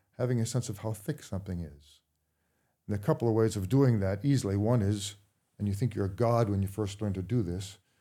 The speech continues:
is to drill a hole through it. And the other, uh, which was used, a device used a lot by an English sculptor whose name escapes me, was to, um, leave a boss on each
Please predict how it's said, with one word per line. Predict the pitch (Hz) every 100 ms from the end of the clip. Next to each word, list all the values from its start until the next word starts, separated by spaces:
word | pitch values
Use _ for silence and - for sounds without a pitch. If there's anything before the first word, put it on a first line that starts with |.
| _ _ _ _
is | 101
to | 107
drill | 101 170
a | 175
hole | 233 269
through | 254 113
it. | 85 - _ _ _ _ _ _ _ _ _ _ _ _ _ _ _
And | 110
the | 104
other, | 139 170 120 117 - 117 110 104 101 101 98 101 - _ _ _ _ -
uh, |
which | 113 101
was | 110 95
used, | 117 101 -
a | 110
device | 95 113 110 -
used | 104
a |
lot | 110 110 113 -
by | 113 104
an | 98 98 - 98
English | 117 110 101
sculptor | - 107 104
whose | 95 92
name | 101 92
escapes | - 101 98 98
me, | 92 87 - _ _ _ _ -
was | 110 104 101
to, | - 110 98 101 _ _ _ _ -
um, | 101 98 95 92 95 - _ _ _
leave | 117 123 101
a | 90
boss | 98 117 110 85 - - _
on | 101 101
each | 107 101 -